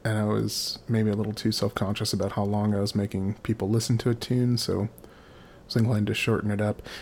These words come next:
It's been interesting doing this podcast and seeing just how short all the tunes that I play at the speed I was playing really are, and how often I would make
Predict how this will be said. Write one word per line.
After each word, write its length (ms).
It's 100
been 100
interesting 400
doing 200
this 100
podcast 920
and 300
seeing 280
just 200
how 180
short 600
all 140
the 80
tunes 800
that 100
I 120
play 500
at 160
the 80
speed 240
I 60
was 100
playing 320
really 220
are, 400
and 140
how 140
often 400
I 100
would 260
make 320